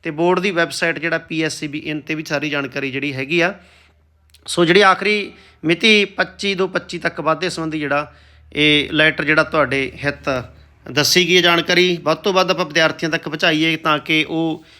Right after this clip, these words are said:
ਕੋਈ ਵੀ ਬੱਚਾ ਜਿਹੜਾ ਦਾਖਲਾ, ਜਿਹੜਾ ਫਾਰਮ ਭਰਨ ਕਰਨੀ ਉਹ ਵਾਂਝਾ ਨਾ ਰ-, ਰਹੇ। ਸੋ ਵੱਧ ਤੋਂ ਵੱਧ ਆਪਾਂ ਇਹਨੂੰ ਵਿਦਿਆਰਥੀਆਂ ਤੱਕ ਜਾਣਕਾਰੀ ਜ਼ਰੂਰ ਲੈ ਕੇ ਜਾਈਏ। ਸੋ ਜ਼ਰੂਰ ਤੁਸੀਂ ਜਿਹੜਾ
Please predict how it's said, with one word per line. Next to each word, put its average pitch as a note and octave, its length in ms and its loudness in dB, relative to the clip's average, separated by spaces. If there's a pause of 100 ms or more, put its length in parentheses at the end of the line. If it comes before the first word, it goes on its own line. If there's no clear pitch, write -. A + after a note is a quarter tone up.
ਕੋਈ G3 200 6
ਵੀ G#3+ 80 2
ਬੱਚਾ F#3 240 0
ਜਿਹੜਾ E3 160 2
ਦਾਖਲਾ, D3+ 500 0
ਜਿਹੜਾ D3 340 2
ਫਾਰਮ D3 360 0
ਭਰਨ D#3+ 180 -2
ਕਰਨੀ C#3 260 -4
ਉਹ C3+ 60 -4
ਵਾਂਝਾ C3+ 280 -2
ਨਾ C#3 120 -2
ਰ-, C#3 180 -6
ਰਹੇ। C#3+ 420 -4 (320)
ਸੋ E3 160 -4
ਵੱਧ E3+ 160 4
ਤੋਂ A3 140 -4
ਵੱਧ G3+ 180 2
ਆਪਾਂ F#3 260 4
ਇਹਨੂੰ F3 160 2
ਵਿਦਿਆਰਥੀਆਂ D3+ 420 0
ਤੱਕ C3+ 160 -6
ਜਾਣਕਾਰੀ C3+ 420 -4
ਜ਼ਰੂਰ D#3+ 300 -2
ਲੈ D#3+ 100 2
ਕੇ D3+ 120 -4
ਜਾਈਏ। C#3 360 -4 (440)
ਸੋ E3 160 -4
ਜ਼ਰੂਰ G3+ 380 2
ਤੁਸੀਂ F3+ 400 2
ਜਿਹੜਾ D#3+ 440 2